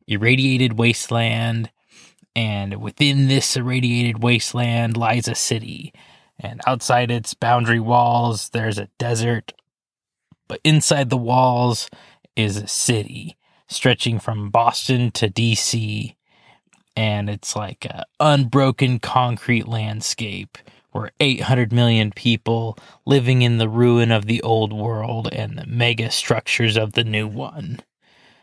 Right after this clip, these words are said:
You have mega blocks, mega highways, mega city one, and it's just a huge city that's, like,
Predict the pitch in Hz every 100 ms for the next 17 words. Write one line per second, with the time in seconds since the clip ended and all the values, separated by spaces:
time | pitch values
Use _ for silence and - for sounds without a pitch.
0 | _ - - - 123 - - _ _ 131
1 | 156 156 139 131 147 131 120 117 107 -
2 | - - - _ _ 131 143 131 131 123
3 | 127 123 120 117 117 110 110 127 151 156
4 | 143 - - 139 123 117 113 120 117 117
5 | 117 113 - _ _ _ _ _ - 117
6 | 110 107 107 - - 120 117 - - 110
7 | 110 139 - - 170 160 160 147 120 -
8 | - - _ _ _ _ - - - -
9 | 151 143 139 120 117 113 - - - -
10 | _ _ _ _ _ _ _ - - -